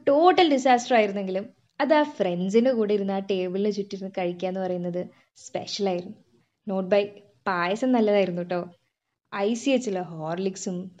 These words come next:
ഫ്രഞ്ച് ടോസ്റ്റും ബീട്രൂട്ട് മസാല ദോശയും വോൾഗയിലെ ബോണ്ടേ മീൻചാറും സാമിയേട്ടൻ്റെ തൈര് വടയും ചേച്ചിയുടെ മാഗിയും ട്വൻറ്റി ഫോറിലെ അൽഫാമും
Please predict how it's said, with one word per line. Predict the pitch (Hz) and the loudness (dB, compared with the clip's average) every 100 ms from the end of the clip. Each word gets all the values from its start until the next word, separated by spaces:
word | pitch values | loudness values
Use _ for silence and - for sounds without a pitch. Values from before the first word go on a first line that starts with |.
| - | -8
ഫ്രഞ്ച് | 180 175 175 - | -6 -6 -4 0
ടോസ്റ്റും | 202 202 - 196 185 175 | 0 0 -4 -6 -6 -8
ബീട്രൂട്ട് | 170 175 175 196 214 214 | -6 -4 -4 0 0 0
മസാല | 214 214 196 | -4 -2 -4
ദോശയും | 185 190 - 185 190 _ _ _ _ | -4 -8 -8 -10 -10 _ _ _ _
വോൾഗയിലെ | 175 160 180 196 220 214 | -6 -2 0 6 6 6
ബോണ്ടേ | 175 170 160 185 196 214 | 0 -4 -4 2 6 6
മീൻചാറും | 196 185 180 175 180 175 | 6 0 -2 -2 -2 -6
സാമിയേട്ടൻ്റെ | 185 185 170 170 196 214 208 202 | -10 -12 -10 -4 2 2 2 -2
തൈര് | 180 180 165 175 202 | -4 -8 -8 -2 0
വടയും | 202 190 180 180 | 0 -2 -4 -8
ചേച്ചിയുടെ | - 175 165 175 175 226 214 | -10 -8 -6 -6 -2 0 0
മാഗിയും | 175 170 165 185 196 202 190 190 190 | -2 -8 -6 -4 -2 -2 -4 -8 -8
ട്വൻറ്റി | 180 175 | -6 -4
ഫോറിലെ | 202 214 208 196 | -2 0 2 0
അൽഫാമും | 180 175 175 208 202 196 196 | -2 -6 -6 -4 -2 -2 -6